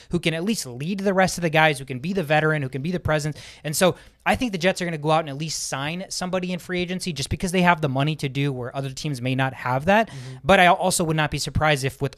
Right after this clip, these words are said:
Speaker 1: all of their draft picks in the first round, fourth and tenth, right, that wouldn't be surprised if they're s-, loading up on the offensive side of the ball to protect Zach Wilson. Um, and also, again, improving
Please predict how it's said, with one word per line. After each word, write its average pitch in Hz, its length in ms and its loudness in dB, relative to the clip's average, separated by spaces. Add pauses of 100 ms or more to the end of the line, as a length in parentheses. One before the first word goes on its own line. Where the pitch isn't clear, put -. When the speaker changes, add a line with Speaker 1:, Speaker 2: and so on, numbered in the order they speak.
Speaker 1:
all 180 240 2
of 156 100 -2
their 147 140 4
draft 143 340 10
picks 120 220 2
in 139 60 -4
the 131 60 -4
first 180 240 0
round, 147 180 2
fourth 160 300 -4
and 160 180 2
tenth, 175 380 4 (240)
right, 170 240 6 (340)
that 156 140 4
wouldn't 175 160 4
be 160 80 0
surprised 156 440 4
if 143 100 -4
they're 139 140 0
s-, - 180 -6
loading 151 500 -2
up 143 140 2
on 139 100 4
the 131 100 2
offensive 131 440 2
side 127 220 0
of 117 80 -8
the 123 40 -2
ball 123 200 0
to 120 80 -6
protect 123 340 -4
Zach 123 240 -4
Wilson. 180 360 2 (360)
Um, 127 400 4
and 165 140 2
also, 156 420 2
again, 135 220 0
improving 135 720 2